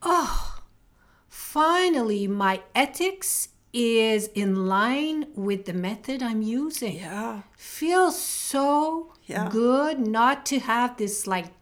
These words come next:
Speaker 1: disconnect between my love of my horse and how I'm supposed to train him. You can have a good, well-mannered horse and not,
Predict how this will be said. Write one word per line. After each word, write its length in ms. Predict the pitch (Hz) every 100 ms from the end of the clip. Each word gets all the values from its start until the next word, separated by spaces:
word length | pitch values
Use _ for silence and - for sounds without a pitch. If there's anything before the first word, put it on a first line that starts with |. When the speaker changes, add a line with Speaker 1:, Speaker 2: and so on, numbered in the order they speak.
| -
Speaker 1:
disconnect 1000 | 330 359 - 262 214 220 339 - - - _ _ _ _ _ _ -
between 480 | 202 - 254 254
my 200 | 233 208
love 280 | 208 214 277
of 140 | 294 269
my 220 | 214 190
horse 520 | 185 220 240 302 -
and 140 | 208
how 320 | 190 226 226 226
I'm 160 | 202
supposed 720 | 196 190 - 220 247 247 -
to 180 | - 208 - - -
train 420 | - 220 190 220
him. 440 | 240 277 320 339 330 - - -
You 300 | 226 277 381
can 180 | 381 330
have 300 | 262 262 226
a 80 | 202
good, 480 | 190 185 277 294 233
well-mannered 680 | 233 247 240 220 226 233 -
horse 500 | - 233 269 285 - -
and 320 | 214 214 226
not, 680 | 240 294 359 392 - - -